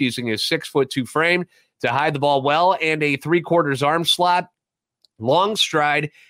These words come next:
and crossfire finish to create good extension. Rom's arm action is quick and tough to time, and the extension he generates allows his stuff to play up and miss barrels with regularity. He works predominantly off a high-spin fastball that's ticked up in recent years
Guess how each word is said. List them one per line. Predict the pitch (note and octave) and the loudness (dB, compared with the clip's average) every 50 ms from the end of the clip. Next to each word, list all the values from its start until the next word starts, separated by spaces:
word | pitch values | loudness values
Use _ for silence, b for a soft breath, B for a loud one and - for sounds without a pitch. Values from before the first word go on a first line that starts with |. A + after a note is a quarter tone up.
| b b | b b
and | - B2 C3 C3 B2 | -4 -2 -2 -2 -2
crossfire | - D3+ E3 E3+ E3+ - - F3+ E3 D#3 C3+ | 0 0 0 2 0 0 0 0 0 0 -2
finish | A#2+ - - A3 G#3 D3+ C#3+ C#3 - - | -2 0 0 2 2 2 0 -2 -4 -6
to | D3 | -8
create | - - C#3+ C#3 C3+ C3 B2+ A#2 | -6 -4 -2 -2 0 0 -2 -2
good | A#2 A#2 | -4 -6
extension. | A2+ - - - - D#3+ D#3 C#3+ B2+ - C3 G2 E2 C#2+ _ _ _ _ _ _ _ - | -4 -4 -4 -4 -2 -2 -2 -2 -2 -2 -4 -4 -4 -8 _ _ _ _ _ _ _ -6
Rom's | F#2 G#2+ C3 C#3 D3 D3+ B2+ | -2 0 0 2 0 0 0
arm | C#3 C#3 D3+ D3 | 0 0 0 0
action | C#3+ C#3+ D3 C#3+ - - D3 B2+ | 0 -2 -4 -4 -4 -4 -4 -4
is | A2+ - | -6 -4
quick | - D3+ D#3 D#3+ F3 - - - | 0 0 2 2 0 -2 -8 -8
and | - C3+ B2+ B2+ B2 A#2 A#2 A2+ A2 | -6 -4 -4 -2 -2 -2 -4 -4 -4
tough | - D3 D#3 D3+ | -2 -2 -2 -2
to | - E3+ | -6 -8
time, | D3+ - E3+ D3 C#3 D3 D#3 | -4 -2 -2 0 0 -2 -2
and | D#3 C#3 | -2 -2
the | A#2+ A#2 | -2 -4
extension | A2+ A2+ - - D3+ D3 C#3 - B2+ | -4 -4 -4 -4 -2 -2 -2 -4 -6
he | A2+ | -6
generates | G2 F2+ D#3+ G3 A3+ F3+ C3 A#2 A2+ C3+ - - b b b b b b b | -4 -2 0 0 0 0 0 0 0 -2 -4 -8 b b b b b b b
allows | - F#2+ G2+ B2+ C3+ C#3+ C#3 C3+ - | -4 -2 0 0 0 0 0 0 -2
his | C3+ B2 - | -2 -4 -2
stuff | - D3+ C#3+ C3+ - | 0 0 0 0 -2
to | - A2+ | -6 -8
play | - - C3+ C3 A#2+ A#2+ A#2+ | -6 -2 -2 0 0 2 0
up | B2 A#2+ A#2+ | 0 -2 -4
and | A2 A2+ | -6 -4
miss | A#2 A2 - | -4 -4 -4
barrels | - - C3+ C3 B2 A#2 A2+ F#2+ | -2 0 0 0 0 0 -2 -2
with | A2+ A#2 A#2 G#2 G2 | -4 -4 -4 -4 -4
regularity. | F2+ A2+ A#2+ G2 G#2+ G#2 A#2 C#3+ D3+ D3 C#3 C3+ C3+ C3+ B2+ b b b b b b | -4 -4 -4 -2 -2 -2 0 0 0 0 0 0 0 -2 -4 b b b b b b
He | - A2+ | -4 -2
works | A2+ A#2 C#3+ C#3+ - - | 0 0 0 0 -2 -2
predominantly | - B2+ G#2 C3 C#3+ D#3+ E3 E3 E3 D#3+ D3 D3 D#3+ D#3+ D3+ | -4 -2 -2 0 -2 -2 0 0 -2 -2 -2 -2 -2 0 0
off | C3+ C#3+ C#3+ C#3+ | 0 0 0 0
a | D3+ B2+ A#2+ | 0 -2 -2
high-spin | G2+ G#2+ A#2 C3+ D3 D3+ C#3 - - D3+ C#3+ C3 A#2+ | -2 -2 0 0 0 0 -2 -2 -2 -2 -2 -2 -2
fastball | - - D3+ D#3 D3+ D3 - - D#3+ D3+ D3+ D3+ C#3 | -2 -2 0 0 0 -2 -2 0 2 2 4 2 0
that's | B2 A2+ - - | -2 -6 -8 -6
ticked | - D#3+ D3+ - - | -4 -4 -4 -2 0
up | D#3+ D3 C3 - | 0 0 0 -2
in | C3 A#2 | -4 -4
recent | B2+ C3 A#2+ - B2+ A2+ A2 | -2 -2 -2 -4 -6 -6 -4
years | A#2+ C#3 D#3+ E3+ F3 D#3+ | -2 -2 0 0 -2 -2